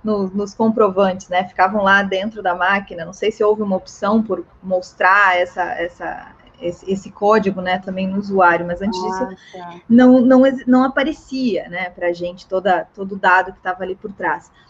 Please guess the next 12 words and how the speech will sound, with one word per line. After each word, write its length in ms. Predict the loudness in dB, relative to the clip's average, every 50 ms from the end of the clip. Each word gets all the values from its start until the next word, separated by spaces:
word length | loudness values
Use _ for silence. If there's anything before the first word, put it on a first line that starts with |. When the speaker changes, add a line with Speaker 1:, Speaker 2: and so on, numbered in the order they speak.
| _ _ -6 0
Speaker 1:
Mas 140 | 0 2 2
essa 260 | 2 2 2 0 2
validação 640 | 2 0 0 0 2 2 0 0 2 2 2 4 4
de 140 | 4 4
outros 400 | 2 2 0 -2 -4 -8 -10 -10
critérios, 720 | -8 -8 -10 -8 -6 -4 -2 -2 -2 -2 -4 -6 -12 _ _
é, 240 | -12 -10 -10 -10 -10
se 140 | -8 -6 -4
a 20 |
gente 220 | -2 -2 -4 -4 -2
for 220 | -2 -2 -2 -2
pra, 560 | -4 -2 -2 0 0 0 -2 -2 -4 -6 -8